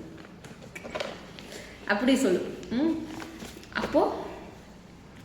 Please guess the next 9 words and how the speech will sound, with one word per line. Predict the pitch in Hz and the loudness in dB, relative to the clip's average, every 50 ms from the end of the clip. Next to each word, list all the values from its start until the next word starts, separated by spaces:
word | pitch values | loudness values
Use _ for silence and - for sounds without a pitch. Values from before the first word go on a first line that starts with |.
| - - | -6 2
എൻ്റെ | 220 226 254 277 | 6 8 10 10
കൂടെ | 311 311 302 285 302 | 12 12 12 12 12
ജോയിൻ | - 220 226 226 247 277 294 | 10 10 10 10 10 10 10
ചെയ്ത | 294 277 285 262 | 10 10 8 8
ടീച്ചർമാരൊക്കെ | - 240 240 - 254 247 254 240 226 226 214 - 226 | 8 6 6 6 6 6 6 6 6 6 6 4 4
ഇവിടെ | 233 240 - - 208 208 208 | 4 4 4 4 4 6 6
അടുത്ത് | 220 220 214 214 - - 226 214 196 | 6 6 6 4 4 4 4 6 6
ഡാമായിട്ട് | 196 196 190 196 208 220 214 208 - 220 | 6 6 6 4 4 4 4 4 2 0
പോയിട്ട് | - - 185 175 175 - - 240 302 - - | 0 2 4 4 4 4 4 2 2 2 2